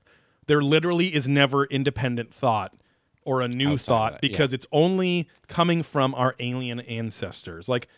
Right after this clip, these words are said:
Speaker 2: Yeah,
Speaker 1: how does
Speaker 2: there's
Speaker 1: that make sense?
Speaker 2: There's only new thoughts monthly on our Patreon. <laughs>
Speaker 1: Exactly,
Speaker 2: At
Speaker 1: yeah.
Speaker 2: the various tiers
Speaker 1: Wish.
Speaker 2: where you want nude, lewds,
Speaker 1: Right.
Speaker 2: clap videos, slap, sandal flap <laughs> videos,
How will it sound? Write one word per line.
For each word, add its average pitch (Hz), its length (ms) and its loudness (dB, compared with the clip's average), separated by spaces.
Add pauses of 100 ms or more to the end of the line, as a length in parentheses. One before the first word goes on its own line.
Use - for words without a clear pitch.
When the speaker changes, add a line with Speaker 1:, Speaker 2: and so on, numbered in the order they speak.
Speaker 2:
Yeah, 110 160 -6
Speaker 1:
how 165 80 8
does 190 160 2
Speaker 2:
there's 190 140 0
Speaker 1:
that 156 40 -10
make 151 180 -4
sense? 131 460 -10
Speaker 2:
There's 120 160 -6
only 175 220 -4
new 123 200 0
thoughts 123 540 -4
monthly 98 800 -8
on 95 160 -10
our 80 100 -12
Patreon. 80 760 -14
<laughs> - 60 -12
Speaker 1:
Exactly, 110 520 -6
Speaker 2:
At 95 120 -6
Speaker 1:
yeah. - 40 -14
Speaker 2:
the 101 80 -10
various 107 460 -4
tiers 107 560 -4
Speaker 1:
Wish. - 0 -
Speaker 2:
where 190 160 0
you 226 80 8
want 185 200 0
nude, 98 320 -8
lewds, 104 320 -4
Speaker 1:
Right. 107 160 -6
Speaker 2:
clap 95 200 -2
videos, 95 460 -4
slap, - 420 -4
sandal 147 320 -4
flap 95 360 -4
<laughs> - 20 -20
videos, - 760 -6